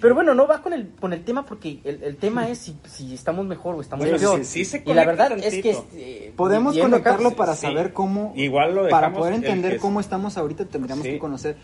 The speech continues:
Speaker 2: cómo vienen y cómo vamos.
Speaker 1: Exactamente.
Speaker 2: Si quisiéramos ampliarlo más, pero bueno, si lo acotamos de regreso, creo que son dos de las cosas, o sea,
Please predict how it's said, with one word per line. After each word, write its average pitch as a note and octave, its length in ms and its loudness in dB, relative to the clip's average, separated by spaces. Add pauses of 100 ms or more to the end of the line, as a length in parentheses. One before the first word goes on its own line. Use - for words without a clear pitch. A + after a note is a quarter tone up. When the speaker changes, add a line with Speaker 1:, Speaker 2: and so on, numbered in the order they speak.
(120)
Speaker 2:
cómo E3+ 320 -4
vienen A3 420 -4 (180)
y C4 100 -12
cómo C3+ 260 -10
vamos. C3+ 300 -10
Speaker 1:
Exactamente. - 500 -18
Speaker 2:
Si D#3+ 120 -6
quisiéramos E3 720 -2
ampliarlo D#3 360 -2
más, C#3+ 160 -4
pero B2 160 -6
bueno, C3+ 180 -2 (480)
si - 320 -2
lo E3+ 100 4
acotamos F#3+ 800 -2
de D#3+ 80 2
regreso, E3+ 480 0 (640)
creo F3+ 180 -2
que A#3 160 -2
son G#3+ 260 -4
dos G3+ 220 -2
de G#3 80 0
las D#3+ 260 -4
cosas, F#3+ 380 -8
o - 20 -12
sea, C#3+ 220 -2